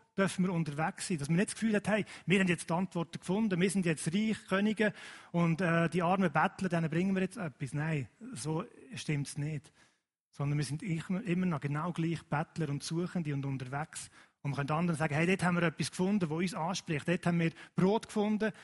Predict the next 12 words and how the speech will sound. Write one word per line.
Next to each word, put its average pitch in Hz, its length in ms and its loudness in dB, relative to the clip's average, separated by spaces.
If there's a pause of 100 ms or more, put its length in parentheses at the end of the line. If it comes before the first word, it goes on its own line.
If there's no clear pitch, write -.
vielleicht 185 240 2
hilft's 190 340 2
dir 175 220 2
auch. 196 260 -4 (200)
Und 151 140 -6
so 165 100 -2
sind 165 140 -2
wir 151 60 -2
miteinander 143 580 -4 (260)
unterwegs. 127 760 -8 (800)
Mit 139 140 -8
Menschen 165 500 -2